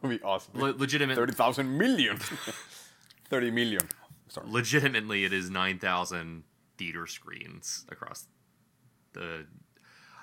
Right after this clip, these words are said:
Speaker 2: I saw nine thousand across the U S. The number says more like four something thousand. So I'm imagining nine thousand might be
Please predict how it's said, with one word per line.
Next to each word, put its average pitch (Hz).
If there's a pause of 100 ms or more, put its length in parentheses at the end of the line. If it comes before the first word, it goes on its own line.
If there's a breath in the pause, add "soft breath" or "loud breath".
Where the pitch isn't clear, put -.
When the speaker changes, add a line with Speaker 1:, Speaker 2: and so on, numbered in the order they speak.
(300 loud breath)
Speaker 2:
I 131
saw 214
nine 147
thousand 139
across 117
the 101
U 90
S. 101
The 107
number 95
says 101
more 90
like 85
four 98
something 104 (140)
thousand. 110
So 98
I'm 98
imagining 101
nine 90
thousand 90
might 85
be 85